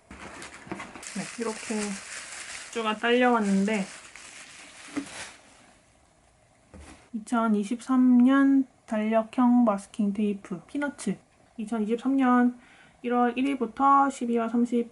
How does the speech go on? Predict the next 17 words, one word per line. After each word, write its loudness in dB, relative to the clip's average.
일까지의 0
달력이 0
마스킹 -4
테이프 -4
형태로 0
되어 0
있는 -2
사은품이에요. -4
작년에 -2
이어서 0
올해도 0
손수 0
<laughs> -4
호주까지 0
받아가지고 -2
잘 -4
썼는데 -2